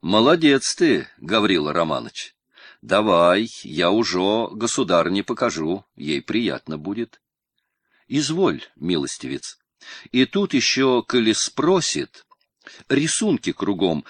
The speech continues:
о значении имеют. Вот Орфей с лирой. Уже толковал я, это нравов приятность в вельможе здесь воспетом означает. Он же города строит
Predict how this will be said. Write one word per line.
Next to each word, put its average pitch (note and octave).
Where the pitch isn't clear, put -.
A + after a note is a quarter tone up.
о F2
значении D#2+
имеют. C2+
Вот G#2+
Орфей A#2+
с -
лирой. F#2
Уже G2
толковал A#2+
я, D2
это F#2
нравов G2
приятность F#2+
в F2+
вельможе F#2
здесь E2
воспетом -
означает. -
Он B2+
же G2
города D#2+
строит A2+